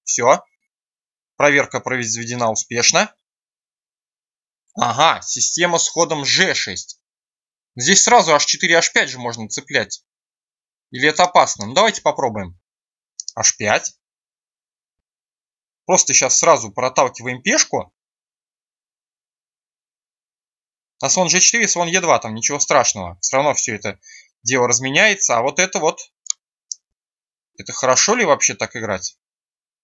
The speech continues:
Подождите, конь бьет H пять. Ферзь опять шах. Ну и что, слон Д два, все равно все висит.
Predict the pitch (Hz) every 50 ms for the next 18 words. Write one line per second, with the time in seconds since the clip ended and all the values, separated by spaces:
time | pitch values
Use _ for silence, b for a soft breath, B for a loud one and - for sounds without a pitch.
0 | _ _ _ _ _ _ _ _ - 123 131 131 131 117 - - 101 - _ -
1 | 151 170 180 165 160 170 - - 160 156 - - - 160 156 151 - - - -
2 | _ _ _ _ _ _ _ _ _ _ _ _ _ _ _ _ _ _ _ _
3 | _ _ _ _ _ _ _ _ - - 147 139 - - 143 135 - 143 131 -
4 | - - - - 139 123 135 - - - - 123 131 127 - - - 139 143 -
5 | - 135 127 117 110 117 110 113 131 147 - - 127 120 139 156 - - 156 151
6 | 156 - - 110 95 -